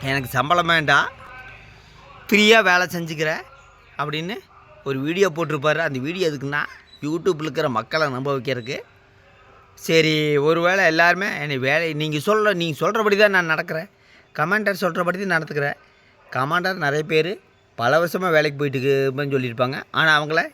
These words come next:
"எங்களையெல்லாம் ஆடுறா நீங்க வேலைக்கு போக சொல்றதுக்கு? நீங்க இஷ்டம் இருந்தா பாருங்க, இல்லைன்னா பாருங்க" அப்படின்ட்டு ஒரு வீடியோ சில நாட்களுக்கு முன்பு போ-, போட்டிருப்பாரு. அப்புறம் என்னும் பாரு, "ஒரு பத்தாயிரம் ரூபாயில எ-, எனக்கு எதுக்கு பத்து, ஒரு எட்நூறு ரூபா தான் கொடுப்பா" அப்படின்ட்டு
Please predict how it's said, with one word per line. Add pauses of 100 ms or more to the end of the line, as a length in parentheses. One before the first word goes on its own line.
(180)
"எங்களையெல்லாம்
ஆடுறா
நீங்க
வேலைக்கு
போக
சொல்றதுக்கு? (560)
நீங்க
இஷ்டம்
இருந்தா
பாருங்க,
இல்லைன்னா (100)
பாருங்க"
அப்படின்ட்டு
ஒரு
வீடியோ
சில
நாட்களுக்கு
முன்பு (120)
போ-,
போட்டிருப்பாரு. (480)
அப்புறம் (460)
என்னும்
பாரு, (300)
"ஒரு
பத்தாயிரம்
ரூபாயில
எ-,
எனக்கு
எதுக்கு
பத்து, (360)
ஒரு
எட்நூறு
ரூபா
தான்
கொடுப்பா"
அப்படின்ட்டு